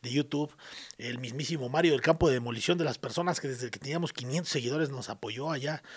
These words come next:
en los Estados Unidos de Norteamérica. Saludos, Mario, a ti y a toda la banda de allá, a toda tu familia, que siempre nos han apoyado un chingo.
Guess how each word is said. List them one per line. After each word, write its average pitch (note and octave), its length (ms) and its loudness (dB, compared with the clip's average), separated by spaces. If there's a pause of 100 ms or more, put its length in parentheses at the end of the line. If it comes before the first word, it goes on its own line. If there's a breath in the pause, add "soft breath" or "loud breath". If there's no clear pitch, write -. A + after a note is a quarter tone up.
(200 loud breath)
en B2 100 -6
los A#2+ 140 0
Estados C3+ 240 4
Unidos D3 220 4
de B2+ 40 -4
Norteamérica. C3 480 0
Saludos, E3 300 6
Mario, E3+ 260 8
a D3 40 8
ti E3+ 140 -2
y E3 100 4
a D3+ 80 4
toda D3+ 180 2
la B2 120 -2
banda C3+ 280 -4
de A2 60 0
allá, A#2+ 180 -2
a B2+ 40 -4
toda C#3+ 180 -2
tu B2+ 140 -8
familia, B2+ 360 -2
que - 80 -4
siempre G#3 260 4
nos D3 120 4
han E3+ 60 6
apoyado D3 260 2
un C#3+ 100 -4
chingo. C#3+ 340 -6